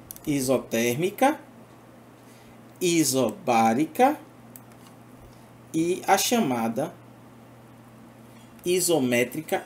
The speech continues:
ou isocórica. Em alguns livros você acha até como isovolumétrica, tá? Você pode achar esse, ou isométrica, isocórica.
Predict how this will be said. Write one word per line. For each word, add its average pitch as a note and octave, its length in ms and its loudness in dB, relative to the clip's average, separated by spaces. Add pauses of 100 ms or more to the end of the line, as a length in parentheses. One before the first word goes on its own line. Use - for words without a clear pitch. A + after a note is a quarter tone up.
ou F3+ 220 8
isocórica. C#3+ 1000 2
Em D#3+ 140 -2
alguns D#3+ 380 2
livros D#3+ 400 0
você E3+ 300 0
acha C3+ 380 -2 (400)
até D3+ 300 2
como E3 260 -2 (160)
isovolumétrica, F#3+ 1900 2 (680)
tá? A2+ 140 -2
Você - 180 -2
pode D3+ 240 2
achar C3+ 200 0
esse, - 320 -4
ou B2+ 120 2
isométrica, B2 880 -2 (1000)
isocórica. A#2+ 880 -6